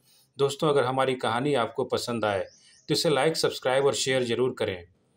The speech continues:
तो आइए बिना देर किए शुरू करते हैं हम आज की कहानी। कहानी का शीर्षक है नन्ही जलपरी।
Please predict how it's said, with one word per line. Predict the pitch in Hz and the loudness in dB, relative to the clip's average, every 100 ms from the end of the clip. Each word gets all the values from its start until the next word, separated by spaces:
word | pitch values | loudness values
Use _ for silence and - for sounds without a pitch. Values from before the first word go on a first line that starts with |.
| _ _ _ | _ _ _
तो | 127 | 0
आइए | 151 | 2
बिना | 156 147 | 2 2
देर | 127 135 | 2 0
किए | 135 139 | 0 -2
शुरू | 123 123 123 | -2 -2 0
करते | 127 - 127 | 0 -2 -2
हैं | |
हम | 156 | 0
आज | 120 107 | 0 -2
की | - | -6
कहानी। | 107 98 98 95 85 - _ _ _ _ _ _ _ _ - | -6 -6 -6 -10 -16 -20 _ _ _ _ _ _ _ _ -4
कहानी | 131 147 175 208 | 0 2 4 2
का | 208 | 2
शीर्षक | 196 175 165 190 180 | 2 2 2 0 0
है | 185 180 | 0 2
नन्ही | 135 131 156 | 2 0 0
जलपरी। | 131 120 117 107 98 95 | 2 0 0 -2 -4 -8